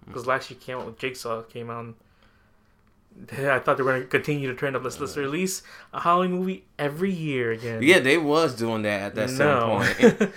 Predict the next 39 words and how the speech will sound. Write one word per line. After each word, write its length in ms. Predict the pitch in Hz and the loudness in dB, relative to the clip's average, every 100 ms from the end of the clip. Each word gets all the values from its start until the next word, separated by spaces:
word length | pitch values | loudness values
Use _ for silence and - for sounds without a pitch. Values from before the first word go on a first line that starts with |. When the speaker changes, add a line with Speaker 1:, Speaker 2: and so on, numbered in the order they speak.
| - | -12
Speaker 1:
<laughs> 120 | - | -6
Speaker 2:
And 220 | 123 127 | -2 2
that 140 | 127 131 | 4 2
was 160 | 120 | 0
like, 340 | 123 117 110 - 50 - - | 2 2 0 -4 -18 -20 -20
"What's 420 | 50 - 120 123 | -18 -8 -6 -6
going 260 | - 131 123 | -4 -4 -2
on?" 460 | 139 131 107 107 120 214 - | -4 -4 -8 -10 -8 -6 2
Speaker 1:
<laughs> 0 | 220 143 196 170 - 190 - 262 226 - | 2 2 -2 -4 -4 -6 -6 -10 -10 -4
Yeah. 120 | 180 | 4
Speaker 2:
How 220 | 131 135 131 | 6 6 6
was 120 | 131 | 4
I, 200 | 113 107 | 4 2
you 140 | 127 | 0
know 180 | 135 139 | 2 2
what 120 | 156 | 2
would, 100 | 147 151 | 2 0
you 140 | 131 | 2
know, 180 | 147 139 | 2 2
be 140 | 147 | 2
really 240 | 139 156 147 | 2 2 2
great? 380 | 147 165 190 - - - | 2 2 2 -6 -20 -18
Another 580 | 87 87 110 127 139 120 - | -12 -2 0 2 0 -4 -12
Saw 440 | 117 - - 113 101 | -14 -4 2 4 4
movie. 560 | 101 98 92 95 95 - _ | -2 -6 -6 -6 -6 -12 _
Speaker 1:
<laughs> 380 | 147 113 - _ - | -12 -12 -14 _ -2
Speaker 2:
Who 220 | 311 370 381 | 2 2 0
asked 380 | 302 427 466 - | -2 -2 -2 -4
for 80 | 247 | -6
this? 520 | 208 98 - - - | -6 -8 -10 -10 -12
Speaker 1:
<laughs> 720 | 156 - _ _ - 180 160 | -12 -14 _ _ -12 -8 -4
Speaker 2:
Whose 340 | - 320 302 254 | 2 4 4 2
man's 460 | 214 254 262 254 | 2 4 4 2
is 120 | 247 139 | 0 2
this? 340 | 120 127 - | 2 2 -2
Speaker 1:
I 80 | 139 | -4
keep 240 | - 208 | -2 -6
saying, 400 | - 135 139 147 | -4 -4 -4 -4
I, 100 | 135 | -4